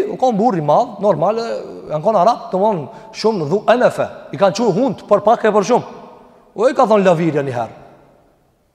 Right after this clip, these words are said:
"O ke musliman, dhe zot, te e mor dënimin e Zotit." E niti pejgamberi sallallahu alaihi wasallam. Tha, "O Khalid, mos e shaj, se kjo u ka pendue."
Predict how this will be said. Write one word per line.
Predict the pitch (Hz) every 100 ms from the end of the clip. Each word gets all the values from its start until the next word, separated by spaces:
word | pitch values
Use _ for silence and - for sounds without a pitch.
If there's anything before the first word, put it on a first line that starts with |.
| -
"O | -
ke | 135
musliman, | 131 127 160 165
dhe | 117
zot, | 104 - - - _ _
te | 147 127
e |
mor | 139 196
dënimin | 170 214 233 220
e | 196
Zotit." | 180 131 107 - - - _ _ _ _ _ _
E | 131
niti | 147 135 135
pejgamberi | 131 131 131 131 117
sallallahu | 123 113
alaihi | 120
wasallam. | 113 - _ _ _ _ _ _
Tha, | 139
"O | 143
Khalid, | 147 156 160 135 -
mos | 139 143
e |
shaj, | 127 147 135 - - - - - - _ _ _
se | -
kjo | 139
u | 160
ka | 160
pendue." | 147 147 185 131